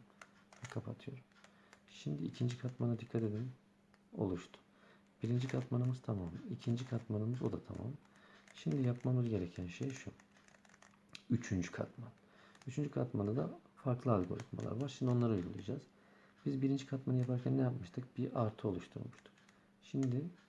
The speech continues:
en son üçüncü katmanı oluştururken yine bir artı oluşturacağız. Şimdi bu peki nasıl olacak? Yapmamız gereken şey şu. Üçüncü katmanda bir artı oluşturacağız.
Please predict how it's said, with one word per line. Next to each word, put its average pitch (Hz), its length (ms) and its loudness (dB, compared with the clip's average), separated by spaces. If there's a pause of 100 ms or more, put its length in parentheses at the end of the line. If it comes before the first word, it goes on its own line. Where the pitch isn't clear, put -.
(560)
en 147 160 4
son 123 220 2
üçüncü 123 320 0
katmanı 98 380 -2
oluştururken 110 640 -4
yine 113 300 6
bir - 360 -8 (340)
artı - 340 -4
oluşturacağız. - 640 -12 (720)
Şimdi 117 220 0
bu 135 140 -4
peki 123 240 0
nasıl 120 280 2
olacak? 85 300 -2 (520)
Yapmamız 117 440 2
gereken 104 400 -4
şey 143 220 -4
şu. - 180 -6 (4000)
Üçüncü 131 340 -2
katmanda 104 600 -2
bir - 140 4
artı 104 260 2
oluşturacağız. 107 640 0